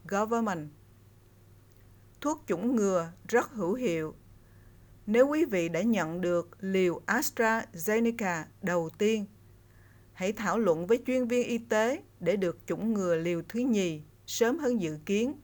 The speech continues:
Nếu quý vị có một người thân lớn tuổi, hãy trợ giúp để họ được chủng ngừa. Đã có hơn một trăm ba mươi tám ngàn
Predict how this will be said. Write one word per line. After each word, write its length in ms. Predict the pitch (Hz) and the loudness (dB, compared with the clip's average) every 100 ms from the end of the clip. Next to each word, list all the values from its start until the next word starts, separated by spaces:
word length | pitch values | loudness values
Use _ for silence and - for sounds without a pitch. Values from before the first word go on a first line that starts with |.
| - - - - - - - - - - - - - - - | -20 -20 -20 -20 -20 -20 -20 -20 -20 -20 -20 -20 -20 -20 0
Nếu 160 | 226 277 | 4 6
quý 160 | 302 | 4
vị 260 | 269 185 170 | 4 4 4
có 140 | 175 | 2
một 240 | 262 196 - | 2 2 0
người 260 | 190 180 | -2 -2
thân 320 | 175 233 254 247 | -2 -4 -2 2
lớn 260 | 233 277 - | 2 2 -2
tuổi, 360 | 175 156 196 285 - - - - - - | -4 -2 -4 -6 -14 -20 -20 -20 -20 -12
hãy 260 | 180 185 233 | -6 -4 0
trợ 180 | 180 156 | 0 0
giúp 240 | 175 262 - - - | -2 -4 -6 -20 -4
để 220 | 175 196 | -2 -2
họ 240 | 247 160 | -2 -4
được 280 | 170 165 160 - | -4 -4 -6 -8
chủng 320 | 170 170 247 | -6 -4 -2
ngừa. 300 | 208 180 156 - - - - - - - - - - - - - - - | 0 0 -2 -8 -20 -20 -20 -20 -20 -20 -20 -20 -20 -20 -20 -20 -20 -6
Đã 160 | 180 | -4
có 140 | 196 269 | -2 -2
hơn 400 | 349 294 262 247 | -2 2 2 2
một 200 | 180 - | 0 0
trăm 220 | 240 254 | 0 2
ba 120 | 240 | 2
mươi 140 | 254 254 | 2 0
tám 280 | 233 277 | 0 0
ngàn 400 | 269 202 185 156 | 0 0 -2 -6